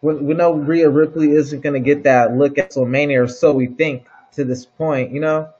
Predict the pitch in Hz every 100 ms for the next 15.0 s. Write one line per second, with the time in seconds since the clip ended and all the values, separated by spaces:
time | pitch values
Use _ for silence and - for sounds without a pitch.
0 | _ _ - 131 135 170 170 156 156 139
1 | - - 170 160 135 139 127 143 151 147
2 | 147 135 143 143 143 120 147 151 135 131
3 | 143 123 139 127 127 139 131 - 139 139
4 | 127 123 151 - 127 135 127 127 135 135
5 | 127 123 131 139 110 107 107 107 123 127
6 | 127 127 127 120 - - 95 - 127 143
7 | 156 156 _ _ _ _ _ _ - 131
8 | 127 107 131 135 127 127 127 131 127 -
9 | - 160 - _ _ _ _ 135 151 185
10 | 202 180 - 175 135 151 165 135 120 160
11 | 175 - 185 175 170 151 120 107 151 165
12 | 170 160 165 165 165 160 165 170 160 135
13 | 123 - 151 156 151 147 147 143 135 139
14 | - - 131 147 143 123 143 147 147